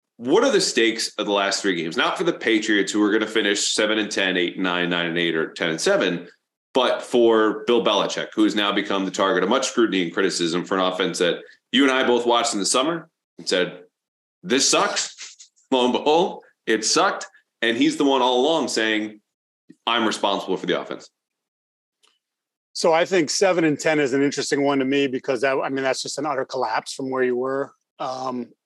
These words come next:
Speaker 2: and look, with some of the teams they're playing, they could get it put on 'em pretty good. So if they get it put on 'em pretty good and lose the final three, then I think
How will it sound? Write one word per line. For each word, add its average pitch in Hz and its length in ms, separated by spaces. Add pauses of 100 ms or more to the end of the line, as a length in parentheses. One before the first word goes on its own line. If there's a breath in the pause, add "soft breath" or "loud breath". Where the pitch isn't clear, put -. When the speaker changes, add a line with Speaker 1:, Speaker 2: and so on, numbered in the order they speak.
(120)
Speaker 2:
and 143 400 (640)
look, 175 300 (1120)
with 147 240
some 160 160
of 147 40
the 147 60
teams 165 260
they're 147 120
playing, 165 480 (360 soft breath)
they 175 220
could 220 100
get 220 120
it 160 80
put 196 120
on 175 200
'em 135 100
pretty 143 200
good. 127 360 (160)
So - 160
if 151 100
they 240 140
get 277 140
it 170 80
put 202 100
on 202 180
'em 165 80
pretty 165 220
good 160 200
and 147 100
lose 160 180
the 151 80
final 165 320
three, 170 480 (600 soft breath)
then 151 520 (1500)
I 160 160
think 165 420